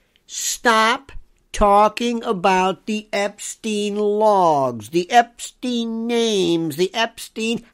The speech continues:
I don't care about that. What are you gonna do if I give you a hundred names and somebody says, "Oh, no, that's not me. That's a mistake. I, I don't know anything about that. That's just a name." You think it's gonna go anywhere?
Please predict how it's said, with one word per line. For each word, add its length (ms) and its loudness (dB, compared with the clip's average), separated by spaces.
I 20 -10
don't 220 2
care 400 4
about 320 2
that. 320 -2
What 200 2
are 40 0
you 120 2
gonna 260 0
do 240 -2
if 160 -4
I 140 -2
give 200 -4
you 140 -2
a 160 0
hundred 480 -2
names 680 4
and 100 -4
somebody 260 -2
says, 340 -6
"Oh, 400 -12
no, 160 -8
that's 200 -14
not 160 -8
me. 260 -4
That's 260 -6
a 60 0
mistake. 600 -6
I, 200 -6
I 240 -10
don't 100 -10
know 40 -8
anything 200 -6
about 260 -14
that. 280 -14
That's 200 -6
just 280 -4
a 40 -2
name." 400 -8
You 100 4
think 160 6
it's 80 4
gonna 180 2
go 220 4
anywhere? 460 0